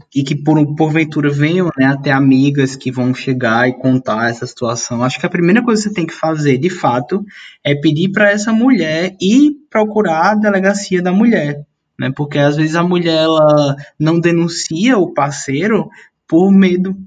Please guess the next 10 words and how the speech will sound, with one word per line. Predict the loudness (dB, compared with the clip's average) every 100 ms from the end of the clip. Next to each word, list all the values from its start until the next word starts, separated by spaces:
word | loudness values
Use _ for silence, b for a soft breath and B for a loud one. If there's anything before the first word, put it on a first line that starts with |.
| -6
né, | -2 -2
de, | 0 2 4 4 2 0 -2
de, | -2
de | 0 -2 -4 -8
ficar | -4 -2 -2 -4
sem | -4 -6
trabalho, | -4 0 2 2 4 2 2 -2 -4 b _
por | -4 0
medo | 0 0 0
de | 4 4 2 0